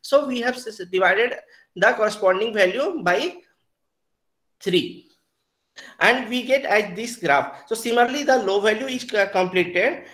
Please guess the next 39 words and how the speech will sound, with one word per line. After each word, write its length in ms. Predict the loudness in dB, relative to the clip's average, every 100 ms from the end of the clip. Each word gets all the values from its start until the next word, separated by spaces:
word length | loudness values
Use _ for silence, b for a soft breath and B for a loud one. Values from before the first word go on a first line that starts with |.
| -2
and 160 | 0 4
based 260 | 2 4
upon 440 | 0 2 0 0 2
that, 460 | 2 4 2 -4 B B 2
all 280 | 4 6
the 100 | 4
value 220 | 2 2 4
like 360 | 4 2 0 -8
between, 540 | -8 -8 -6 -4 -6 b b
we 80 | -10
can 200 | -4 -4
found 400 | -2 0 0 0
it 120 | -4 -2
here 300 | 0 0 -4 -4
from 220 | -4 -2
zero 320 | -2 -2 0
point 240 | 0 0 -2
zero 260 | -6 -6
zero 280 | -6 -4 -6
three 400 | -4 -6 -6 -10 b b -8
to 160 | -8
zero 240 | -6 -4 -4
point 320 | 0 0 0
zero 220 | -2 -2
zero 320 | -2 -2 -4 -10 _
eight 280 | -10 -10 _ B B _
for, 320 | 2 2 2 -14 _ _ _
<coughs> 880 | 0 4 4 4 0 -2 -10 -18 -4
uh, 360 | 2 2 2 -4 -18
for 400 | -4 2 2 2
various 560 | 2 0 0 -2 -2 -8 0
parameter 440 | 2 4 2 0 0
like 200 | 0 0
load, 360 | -4 -2 -4
sliding 520 | -2 2 2 2 -2
speed, 340 | -4 -4 -4 -2
and 180 | -4 -2
fiber 300 | -2 0 -2
content. 600 | -4 -6 -8 -10 -10